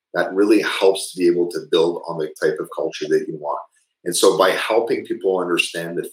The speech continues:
things that matter in the culture you're part of, helps them realize some of the actions they might be able to do to reinforce that. There are a lot of tips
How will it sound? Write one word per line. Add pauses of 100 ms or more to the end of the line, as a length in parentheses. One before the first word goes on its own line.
(140)
things
that
matter
in (120)
the
culture
you're
part
of, (500)
helps
them
realize
some
of
the
actions
they
might
be
able
to
do (280)
to
reinforce
that. (480)
There
are
a
lot
of
tips